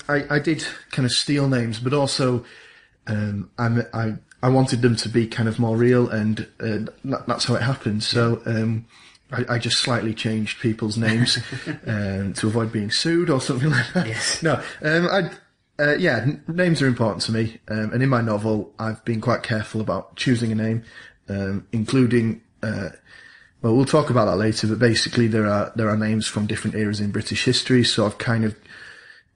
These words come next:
Speaker 1: uh, you know, done about five minutes research on Google, just, you know,
Speaker 2: <laughs>
Speaker 1: uh,
Speaker 2: Where the
Speaker 1: Roman,
Speaker 2: best
Speaker 1: Roman male names or, you know.
Speaker 2: where the best research happens.
Speaker 1: Well, yes,
Speaker 2: Yeah.
Speaker 1: yeah.
Speaker 2: But this story in particular, I, I like there's a,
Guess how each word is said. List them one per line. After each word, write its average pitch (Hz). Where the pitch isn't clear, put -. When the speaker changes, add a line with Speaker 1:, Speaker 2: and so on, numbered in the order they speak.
Speaker 1:
uh, 101
you 110
know, 101
done 107
about 107
five 120
minutes 107
research 110
on 98
Google, 113
just, 110
you 117
know, 110
Speaker 2:
<laughs> 107
Speaker 1:
uh, 175
Speaker 2:
Where 107
the 104
Speaker 1:
Roman, 160
Speaker 2:
best 151
Speaker 1:
Roman 190
male 151
names 120
or, 120
you 139
know. 120
Speaker 2:
where 120
the 120
best 123
research 113
happens. 90
Speaker 1:
Well, 156
yes, -
Speaker 2:
Yeah. 120
Speaker 1:
yeah. 110
Speaker 2:
But -
this 160
story 123
in 110
particular, 98
I, 120
I 117
like 127
there's 110
a, 107